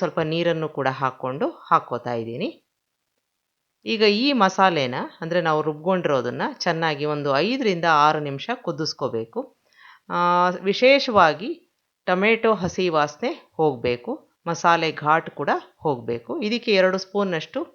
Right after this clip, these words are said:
ಬೆಲ್ಲ, ರುಚಿಗೆ ತಕ್ಕಷ್ಟು ಉಪ್ಪು ಹಾಕ್ಕೊಂಡು ಚೆನ್ನಾಗಿ ಕುದಿಸ್ಕೊತಾ ಇದ್ದೀನಿ. ಈ ಕುದಿಸ್ಕೊಳ್ಳೋದು ತುಂಬಾ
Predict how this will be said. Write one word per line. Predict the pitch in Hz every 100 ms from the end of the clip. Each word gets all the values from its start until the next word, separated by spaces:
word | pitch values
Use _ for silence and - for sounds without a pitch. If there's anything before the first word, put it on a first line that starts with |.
| _
ಬೆಲ್ಲ, | 127 127 123 202 - _ _ _ _ -
ರುಚಿಗೆ | 220 262 277
ತಕ್ಕಷ್ಟು | 240 - 165 160 262 311 247
ಉಪ್ಪು | 170 -
ಹಾಕ್ಕೊಂಡು | 226 156 139 - 127 135
ಚೆನ್ನಾಗಿ | 240 180 151 139 175
ಕುದಿಸ್ಕೊತಾ | - 156 139 - 139 - 117
ಇದ್ದೀನಿ. | 117 131 240 - _ _ _
ಈ | 214
ಕುದಿಸ್ಕೊಳ್ಳೋದು | 208 226 269 - 214 190 180 196
ತುಂಬಾ | 240 180 160 165